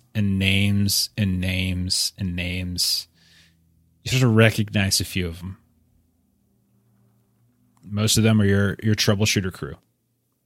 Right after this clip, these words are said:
You recognize all of them. They start popping up here and there, very close succession of one another.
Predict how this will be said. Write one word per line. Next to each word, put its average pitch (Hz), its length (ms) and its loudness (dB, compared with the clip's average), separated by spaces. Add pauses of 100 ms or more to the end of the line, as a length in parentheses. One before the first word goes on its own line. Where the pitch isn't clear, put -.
(240)
You 107 140 0
recognize 104 420 4
all 87 220 -4
of 82 80 -12
them. - 140 -20 (280)
They 107 60 -14
start 98 220 -4
popping 95 380 -4
up 95 120 -2
here 104 100 0
and 98 100 -2
there, 104 100 0
very 113 240 6
close - 320 4
succession - 560 -2
of 87 100 -8
one 90 120 -8
another. 87 400 -12